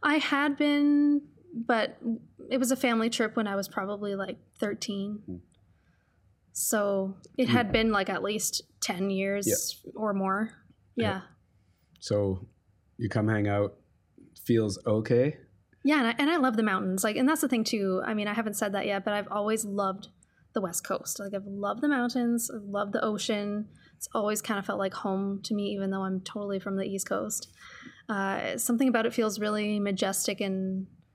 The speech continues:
Speaker 1: comforting to me
Speaker 2: Mm-hmm.
Speaker 1: and inspirational. So it made sense that I'd wanna come out this way, 'cause I've
Speaker 2: Yep.
Speaker 1: always kinda wanted to land somewhere around, like, B C, California, somewhere west.
Speaker 2: Yeah, yeah, yeah.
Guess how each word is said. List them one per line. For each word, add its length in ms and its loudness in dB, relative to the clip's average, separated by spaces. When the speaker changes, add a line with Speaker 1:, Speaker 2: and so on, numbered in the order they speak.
Speaker 1:
comforting 500 0
to 100 0
me 280 2
Speaker 2:
Mm-hmm. 840 -6
Speaker 1:
and 640 -2
inspirational. 840 0
So 760 2
it 140 4
made 260 4
sense 260 2
that 120 4
I'd 200 2
wanna 320 2
come 220 2
out 180 0
this 180 0
way, 220 2
'cause 160 -4
I've 100 2
Speaker 2:
Yep. 60 2
Speaker 1:
always 260 0
kinda 240 -2
wanted 400 -2
to 100 -2
land 360 -2
somewhere 440 0
around, 300 0
like, 280 -4
B 160 -2
C, 260 -2
California, 960 -4
somewhere 800 -2
west. 640 -2
Speaker 2:
Yeah, 220 6
yeah, 200 4
yeah. 160 2